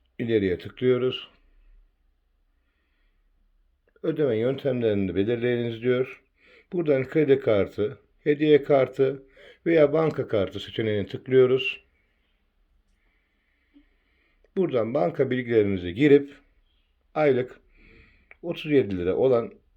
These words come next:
kısmı seçtiğimiz için aylık otuz yedi doksan dokuz T L ödeyerek üye oluyoruz ve Netflix'imizi izlemeye başlıyoruz. Vestel televizyonlarda Netflix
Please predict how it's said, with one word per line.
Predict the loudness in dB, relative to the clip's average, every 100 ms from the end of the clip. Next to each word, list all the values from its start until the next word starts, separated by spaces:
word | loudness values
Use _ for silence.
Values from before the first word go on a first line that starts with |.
| _ -4
kısmı | -4 -4 -6
seçtiğimiz | -2 -4 -2 -4 -4
için | -6 -8 -10 -18 -20 -20 -20 _ _ _ _ _ _ _ -20 _ _ _ _ _ _ _ _ _ _ _ -20 -6
aylık | -2 -2 -4 -6
otuz | -6 -2
yedi | -4 0
doksan | 0 2 0 0
dokuz | -2 -6 -4
T | -2 -2
L |
ödeyerek | -2 -2 0 2 2 -2 -6 _ _ _ _ _ _ _ _ _ -2
üye | 2 2
oluyoruz | 2 0 2 0 -2 -8
ve | -4 -4 -4
Netflix'imizi | -8 -8 -12 -10 -8 -6 -8 -10 -12 _ _ _
izlemeye | -6 -6 -6 -6 -4
başlıyoruz. | -4 -6 -8 -10 -10 -14 -18 _ _ _ -20 _ -2
Vestel | -2 0 -6 -6
televizyonlarda | -6 -6 -4 -4 -4 -6 -6 -6 -6 -8 _ _ _ -6
Netflix | -6 -6 -8 -8 -8 -18